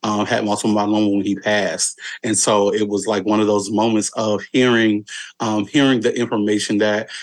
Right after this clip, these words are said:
because I wasn't going to the doctor with him. So hearing the information and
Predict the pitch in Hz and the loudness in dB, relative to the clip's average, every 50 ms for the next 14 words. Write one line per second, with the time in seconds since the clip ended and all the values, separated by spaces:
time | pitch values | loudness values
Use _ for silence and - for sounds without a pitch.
0 | - - 131 131 - 120 - - 120 120 113 117 117 113 107 107 107 110 107 - | -6 -4 -4 -2 -2 -2 -2 0 2 2 4 4 2 2 0 0 0 0 0 0
1 | 117 98 104 95 - 104 113 113 139 120 123 123 - 135 131 135 139 139 - - | -2 -2 -2 -2 -2 -2 -2 0 0 0 0 2 2 2 2 2 2 -2 -6 -12
2 | - - - - - - 117 - - - 160 160 160 151 139 131 127 123 127 113 | -16 -16 -16 -6 -2 0 0 0 2 2 2 4 4 2 0 0 -2 -2 -2 0
3 | 110 110 113 117 - - 110 107 107 107 - 113 113 113 110 107 107 104 95 107 | 0 0 0 0 -2 -2 -2 -2 -2 -2 -2 -2 0 0 2 2 0 0 -2 -6